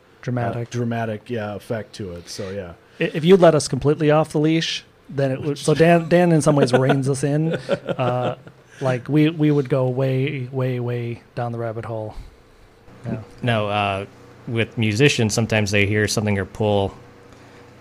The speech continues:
Speaker 3: um, I don't know the word I'm looking for, inspiration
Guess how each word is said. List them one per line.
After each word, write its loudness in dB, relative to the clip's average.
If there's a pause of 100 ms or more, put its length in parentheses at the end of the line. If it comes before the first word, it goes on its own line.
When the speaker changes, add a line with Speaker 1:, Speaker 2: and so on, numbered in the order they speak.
Speaker 3:
um, -6 (1200)
I -20
don't -4
know -4
the -6
word -4
I'm -4
looking -6
for, -6
inspiration 2